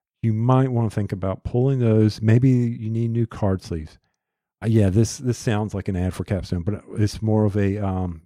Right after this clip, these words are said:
P S A, player, uh, service announcement. Check these sleeves out. These Phantom sleeves for Seven Wonders,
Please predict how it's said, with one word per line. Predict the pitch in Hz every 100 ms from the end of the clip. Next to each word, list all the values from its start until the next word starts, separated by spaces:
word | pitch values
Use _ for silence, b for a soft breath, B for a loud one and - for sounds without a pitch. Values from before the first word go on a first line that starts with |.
| _ -
P | 120
S | 107 -
A, | 85
player, | - - 110 110 107 104 95
uh, | 98
service | 90 - 101 87 90
announcement. | 82 76 - 90 _ _ _ _ _
Check | - 120 -
these | 110 -
sleeves | - 104 90 87
out. | 76 -
These | 90 -
Phantom | 113 113 117 117
sleeves | - 110 104 98 -
for | -
Seven | - 104 92 95
Wonders, | 92 87 80